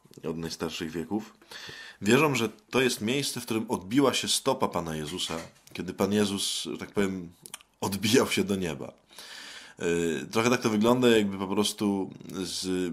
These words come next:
dużym impetem, robiąc, nie wiem, jakiś taki przysiad, wystrzelił do góry i bardzo mocno nacisnął swoją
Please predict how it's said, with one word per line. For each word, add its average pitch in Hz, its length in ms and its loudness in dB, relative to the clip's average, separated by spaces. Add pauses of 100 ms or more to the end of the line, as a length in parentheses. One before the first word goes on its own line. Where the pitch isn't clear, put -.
(120)
dużym 101 240 2
impetem, 101 760 2
robiąc, 90 420 0
nie 90 100 -2
wiem, 85 140 -2
jakiś 82 240 -6
taki 80 260 -6
przysiad, - 680 -2
wystrzelił 98 680 2
do 78 120 -6
góry 82 360 -4
i 95 220 -4 (380)
bardzo 104 320 8
mocno 107 300 2
nacisnął 92 680 -2 (200)
swoją 80 520 -4